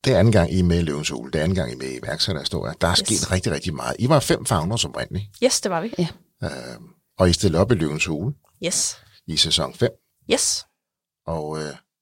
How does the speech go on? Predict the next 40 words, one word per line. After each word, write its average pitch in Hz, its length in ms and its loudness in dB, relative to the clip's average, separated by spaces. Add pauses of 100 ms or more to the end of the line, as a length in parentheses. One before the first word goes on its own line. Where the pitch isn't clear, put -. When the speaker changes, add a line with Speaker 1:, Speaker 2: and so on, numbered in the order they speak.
(720)
Speaker 1:
det 123 100 -2
gik 175 140 0
jo 110 60 4
ikke 73 120 -2
så 85 80 -4
godt. 69 240 -8 (360)
Speaker 2:
Det 311 100 -4
gjorde 262 200 6
det 202 60 0
ikke, 208 140 -2
nej. 214 160 0 (300)
Det 285 120 4
er 262 100 4
ikke 214 120 4
nogen 226 140 4
Speaker 3:
Nej. 226 80 2
Speaker 2:
hemmelighed. 214 320 0 (180)
Da 220 80 2
vi, 240 300 0
øh, 208 200 2
da 214 60 -6
vi 214 120 -4
var 233 80 2
med 214 260 0
første 226 340 0
gang, 208 200 -4 (120)
der, 196 460 2
øh, 196 60 -6 (480)
var 196 120 2
vi, 202 380 -6
vi 202 100 -2
havde 208 200 0
været 185 180 0
i 185 40 -6
drift 190 400 -2
i 208 160 -6
cirka 208 400 -2
et 190 80 -6
halvt 208 280 -2
år. 202 240 -2